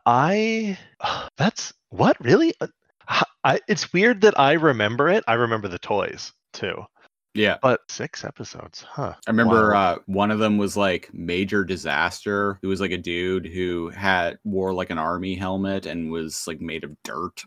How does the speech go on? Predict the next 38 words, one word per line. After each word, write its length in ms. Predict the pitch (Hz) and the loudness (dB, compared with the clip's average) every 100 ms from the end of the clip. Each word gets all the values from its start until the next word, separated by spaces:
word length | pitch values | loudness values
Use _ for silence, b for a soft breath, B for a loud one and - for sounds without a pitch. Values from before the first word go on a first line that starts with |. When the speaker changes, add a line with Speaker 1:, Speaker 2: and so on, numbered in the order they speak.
| - | -6
Speaker 2:
or 100 | 101 | -6
something 340 | - 95 101 | -4 -6 -4
like 200 | 104 101 | -4 -2
that. 260 | 107 107 107 | 0 0 -2
Another 360 | 80 87 90 95 | -8 -6 -4 -2
one 200 | 95 95 | -2 -4
was, 160 | 92 92 | -4 -4
like, 160 | 90 | -6
this 380 | - 90 82 - | -4 -6 -6 -8
Speaker 1:
Oh, 100 | 104 98 | -8 -6
I 60 | |
Speaker 2:
blue 220 | 87 92 | -4 -4
guy 360 | 92 95 92 95 | -2 0 2 0
Speaker 1:
barely 220 | 107 101 | 0 -2
Speaker 2:
who, 80 | 98 | -2
Speaker 1:
remember 400 | - - - - | -10 -18 -18 -16
it. 120 | - - | -16 -4
Speaker 2:
who 120 | 104 | -2
had, 320 | 101 101 98 - - | 2 2 0 -4 -6
I 60 | |
think 160 | 107 127 | 0 2
his 100 | 113 | 2
name 160 | 113 104 | 2 2
was 120 | 87 | 0
Snots. 800 | - 82 71 85 104 - - - _ _ _ _ _ _ | -6 -6 -4 -4 -4 -6 -8 -10 _ _ _ _ _ _
Speaker 1:
<laughs> 480 | - - - - - | -6 -2 -2 -4 0
Speaker 2:
He 140 | 117 | 4
had, 160 | 139 127 | 6 8
like, 160 | 127 | 6
a 60 | 117 | 4
giant, 800 | 98 110 90 92 98 98 95 - | 0 -2 -2 0 0 -2 -4 -2
uh, 360 | 95 85 80 78 _ _ | 0 2 0 -4 _ _
he 120 | 107 | -6
had, 120 | 98 | -4
like, 120 | 101 | -2
a 60 | 101 | -4
giant 440 | 95 85 82 82 | -4 -4 -4 -6
nose. 520 | 76 76 82 95 - | -8 -8 -6 -6 -8